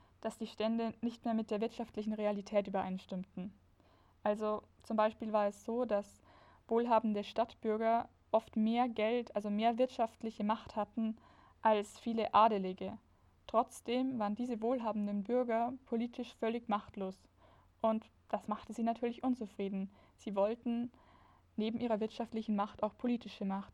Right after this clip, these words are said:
und strebten zu, zur Zeit der Französischen Revolution eben genau danach. Ein weiteres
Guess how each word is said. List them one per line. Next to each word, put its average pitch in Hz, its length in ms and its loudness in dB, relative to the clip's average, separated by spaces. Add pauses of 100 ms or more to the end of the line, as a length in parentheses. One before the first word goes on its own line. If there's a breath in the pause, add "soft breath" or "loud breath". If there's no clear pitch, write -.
(140)
und 220 120 0
strebten 240 600 -2 (300 loud breath)
zu, 208 200 -6 (360)
zur 208 160 -4
Zeit 214 240 0
der 226 60 -6
Französischen 214 580 -4
Revolution 208 560 -4
eben 214 180 -2
genau 208 320 0
danach. 196 580 -2 (2000 soft breath)
Ein 214 180 0
weiteres 277 720 2